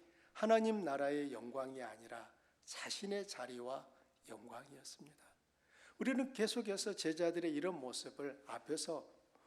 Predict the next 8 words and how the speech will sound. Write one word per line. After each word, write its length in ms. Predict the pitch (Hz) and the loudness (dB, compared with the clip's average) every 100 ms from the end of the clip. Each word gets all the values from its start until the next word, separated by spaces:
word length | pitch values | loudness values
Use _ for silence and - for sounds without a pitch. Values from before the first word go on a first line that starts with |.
| - | -14
보았고 720 | - 120 117 - - 147 147 - | -6 -4 -6 -6 -4 -4 -4 -12
확인했습니다. 840 | 220 240 156 127 - 143 - - - _ _ _ _ _ - - - | -12 -10 -10 -10 -12 -14 -20 -20 -20 _ _ _ _ _ -20 -20 -8
그리고 300 | - 247 277 | 0 4 8
마지막 680 | 233 143 - 233 220 147 302 | 8 6 4 6 8 6 2
이제 240 | 180 220 | 2 4
예수님이 680 | 170 175 175 180 165 196 - | 8 6 6 2 2 0 0
예루살렘에 600 | 156 147 180 185 175 175 180 | 0 2 4 4 4 2 0
올라가시면 1120 | - 131 143 135 - 120 - 127 139 135 | -2 0 0 0 -6 -8 -8 -6 -4 -4